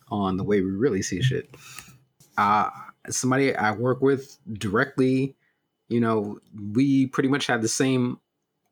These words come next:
upbringing, except she came from, uh, D R. And same age and everything, like, same public school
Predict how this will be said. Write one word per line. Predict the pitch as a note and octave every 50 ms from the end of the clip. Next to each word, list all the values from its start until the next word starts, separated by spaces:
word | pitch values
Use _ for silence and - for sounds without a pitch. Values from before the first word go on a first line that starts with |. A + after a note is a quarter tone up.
| _ _ -
upbringing, | C#3 D3 B2+ C3 B2+ C3 B2 B2+ A#2+ A#2 A2+ A#2+ -
except | G#2 G2+ - - A#2 G#2 -
she | - - B2 A#2+
came | A#2+ - A#2 A2+ A2+ A2+
from, | A2+ - - G2+ G#2 G#2+ G2+ G2 G2 G2 F#2+ F2 -
uh, | F2+ F#2+ G2 G2 G2 F#2+ F#2+ G2 F#2+ F#2 - - G2+
D | G#2 G#2+ A#2+
R. | C3 C#3+ C3 G2+ F#2 - _ _ _ - - - - - _ _ _ _ _ _ -
And | A2 A#2 A2+ A2 A2 G#2+ G#2 G2+ G2+ G2+ G2+ G2 - - _ -
same | - - - D#3 F3 E3
age | C3+ B2 B2 A#2+ A2
and | G#2 C3
everything, | D3 B2+ A2 - - F2 F2 F2+ F2+
like, | F2 F2+ F2+
same | - - A2+ A2 A2+
public | G#2+ - A#2 G#2 A#2+ -
school | - - A#2 A2 G#2+ G#2